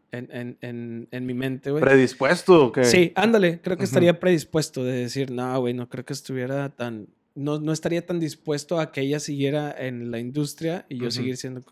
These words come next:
Speaker 1: estando con ella". A lo mejor, por ejemplo, en el caso específico de Mia Khalifa, que ya no está,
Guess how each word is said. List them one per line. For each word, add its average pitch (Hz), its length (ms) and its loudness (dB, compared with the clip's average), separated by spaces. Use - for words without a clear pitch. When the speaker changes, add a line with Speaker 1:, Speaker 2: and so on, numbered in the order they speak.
Speaker 1:
estando 120 400 -10
con 113 100 -12
ella". 120 220 -16
A 156 40 0
lo 165 60 4
mejor, 175 260 4
por 220 120 8
ejemplo, 208 280 6
en 190 60 8
el 175 140 4
caso 185 260 0
específico 196 520 -4
de 175 100 2
Mia 165 180 -2
Khalifa, 156 340 -2
que 127 120 -8
ya 131 120 0
no 156 80 -2
está, 160 440 0